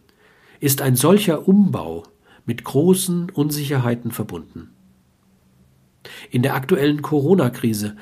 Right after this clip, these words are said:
lernen wir im Crashkurs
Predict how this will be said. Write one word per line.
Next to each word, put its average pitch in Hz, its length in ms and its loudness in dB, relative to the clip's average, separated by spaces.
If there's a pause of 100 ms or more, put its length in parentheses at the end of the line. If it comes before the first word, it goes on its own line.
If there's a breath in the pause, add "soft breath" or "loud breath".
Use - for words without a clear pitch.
(160 loud breath)
lernen 151 500 0
wir 156 160 0
im 117 160 -6
Crashkurs - 1160 -6